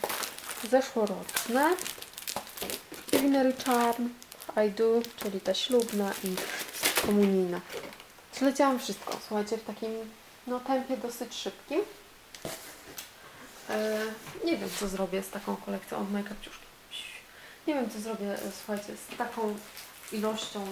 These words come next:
papierów i dodatków do wycinania. Myślę, że nie zużyję tego do śmierci, ale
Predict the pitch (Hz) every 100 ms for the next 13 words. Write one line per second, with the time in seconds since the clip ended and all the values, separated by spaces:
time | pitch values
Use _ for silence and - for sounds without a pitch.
0 | 190 - - - - - - - - 214
1 | - 226 220 220 220 220 - 214 208 214
2 | 202 - 196 196 185 - 208 190 175 220
3 | 381 392 - - - - - - 240 262
4 | 240 240 226 220 233 220 208 196 196 -
5 | 185 180 - 269 359 - - - 208 180
6 | 208